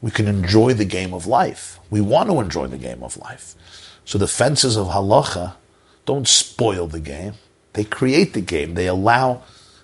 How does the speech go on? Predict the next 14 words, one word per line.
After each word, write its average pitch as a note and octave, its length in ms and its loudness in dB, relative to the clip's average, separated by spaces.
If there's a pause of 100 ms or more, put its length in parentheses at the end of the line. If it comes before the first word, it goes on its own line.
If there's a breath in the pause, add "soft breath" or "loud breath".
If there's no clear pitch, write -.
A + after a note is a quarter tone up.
they A2 120 -6
give A#2+ 180 -2
you A2 120 0
the G2+ 80 -4
structure - 520 -2
that G2 120 -2
allows G#2 420 -2
you G#2 80 -2
to F2+ 120 -4
enjoy G2 440 -4
life, G2+ 520 -4 (460 loud breath)
to - 80 -4
express - 640 2
yourself - 600 -4